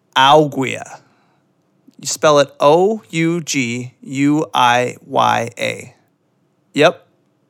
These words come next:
it's a real word, and it's the currency of Mauritania, a country in Western North Africa.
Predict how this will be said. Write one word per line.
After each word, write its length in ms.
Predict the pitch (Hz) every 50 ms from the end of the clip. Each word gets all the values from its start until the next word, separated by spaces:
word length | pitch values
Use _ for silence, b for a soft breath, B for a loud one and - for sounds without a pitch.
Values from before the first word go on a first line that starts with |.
| _ _ _ _ _ _ _ -
it's 140 | 143 135 -
a 60 | 139
real 200 | 135 160 175 180
word, 340 | 175 208 214 175 156 147 151 _ _ _ _ _ _ _ _ _ _ _ _ _ _ -
and 120 | 139 135
it's 100 | 127 -
the 100 | - 143
currency 720 | - - - 165 170 180 175 - - 196 190 196 - - _ _ -
of 100 | 143 127
Mauritania, 920 | 131 135 135 139 135 131 110 - 143 143 135 123 113 95 95 - 113 - _ _ _ _ _ _ _ _ _ _ _ _ _ -
a 60 | -
country 460 | - - 170 175 170 - 214 214 214 196
in 240 | - - 143 139
Western 380 | 131 139 147 143 - - 151 143
North 240 | 135 131 127 123 120
Africa. 540 | 120 110 107 110 - - - - - -